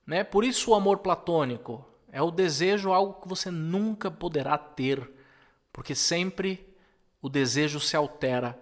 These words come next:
porque o ser humano é assim, né? Hoje você quer um carro, você deseja um carro melhor, um carro legal, e aí você consegue, né? Você trabalha, você luta, você busca, você tem o seu mérito, claro, e aí você conquista.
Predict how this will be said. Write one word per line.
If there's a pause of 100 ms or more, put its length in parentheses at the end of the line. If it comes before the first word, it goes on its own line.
(120)
porque
o
ser
humano
é
assim, (680)
né?
Hoje
você
quer
um
carro, (560)
você
deseja
um
carro
melhor,
um
carro
legal, (360)
e
aí
você
consegue,
né?
Você
trabalha,
você
luta,
você
busca, (380)
você
tem
o
seu
mérito,
claro, (380)
e
aí
você
conquista.